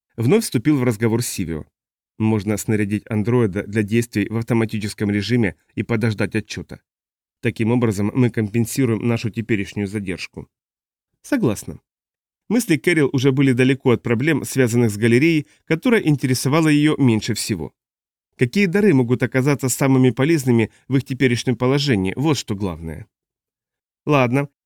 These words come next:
как там обстоят дела с библиотекой? Кто хотел бы там побывать первым?» Как и ожидалось, все заговорили одновременно.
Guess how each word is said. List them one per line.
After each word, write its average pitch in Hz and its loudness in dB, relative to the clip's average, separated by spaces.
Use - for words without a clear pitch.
как 240 -2
там 196 2
обстоят 170 -2
дела 151 0
с 131 -2
библиотекой? 151 -2
Кто - -4
хотел 196 2
бы 151 0
там 151 -2
побывать 147 -2
первым?» 92 -6
Как 110 -2
и 110 2
ожидалось, 131 0
все 196 -8
заговорили 131 2
одновременно. 110 -2